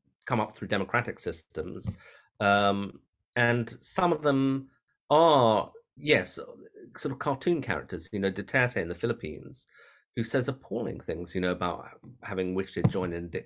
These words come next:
joined in a gang rape, uh, encouraging people to, uh, um, you know, go out and kill a-, alleged drug dealers. Bolsonaro in Brazil, who says, uh, you know, that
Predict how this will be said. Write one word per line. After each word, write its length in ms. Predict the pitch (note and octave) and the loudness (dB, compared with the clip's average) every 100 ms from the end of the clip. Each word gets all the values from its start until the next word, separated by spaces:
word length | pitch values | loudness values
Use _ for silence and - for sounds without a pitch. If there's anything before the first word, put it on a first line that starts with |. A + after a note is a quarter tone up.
| - | -8
joined 260 | F#2+ F#2 | -6 -4
in 100 | F2+ | -6
a 60 | E2 | -8
gang 380 | E2 F#2 E2+ E2+ | -4 -4 -4 -4
rape, 440 | G#2+ A#2 G#2 - _ - - _ _ _ F#2 | 0 0 -2 -10 _ -20 -20 _ _ _ -8
uh, 100 | E2+ | -8
encouraging 500 | F#2 - G2 F2+ F2 | -6 -2 -2 -2 -6
people 400 | F#2 F2 F2 E2 | -8 -8 -8 -10
to, 420 | - D#2 D2+ D#2 | -10 -10 -10 -10
uh, 360 | - D#2+ D#2+ D#2+ E2 _ _ _ _ - | -8 -6 -6 -8 -14 _ _ _ _ -12
um, 480 | D#2+ D#2 D#2 - - - | -8 -8 -10 -14 -16 -12
you 100 | F2+ | -10
know, 120 | D#2+ - | -10 -4
go 120 | F#2 | -2
out 140 | F2 - | -2 -4
and 120 | - | -12
kill 560 | - G#2 F#2 F2+ F#2+ - | -6 -2 -2 -2 -6 -8
a-, 60 | F#2 | -6
alleged 380 | E2+ E2+ - | -4 -4 -6
drug 280 | - G#2 F#2 | -2 -2 -2
dealers. 540 | F#2+ F#2 F2+ E2+ E2 _ _ _ _ - | -4 0 0 -2 -10 _ _ _ _ -6
Bolsonaro 640 | F#2 F2 F2+ G#2 G#2+ G2 F2+ | -4 -2 2 4 6 6 4
in 120 | E2+ | 0
Brazil, 720 | E2+ E2 A2+ G#2 F#2+ F#2 F2+ | -6 0 4 6 6 4 0
who 100 | F2 | -8
says, 680 | E2+ F2 E2+ E2+ E2 - - | -6 -2 0 -2 -4 -12 -10
uh, 200 | E2+ E2 | -6 -4
you 180 | E2+ E2 | -4 -6
know, 180 | E2 D#2+ | -8 -8
that 320 | D#2+ - - | -8 -12 -18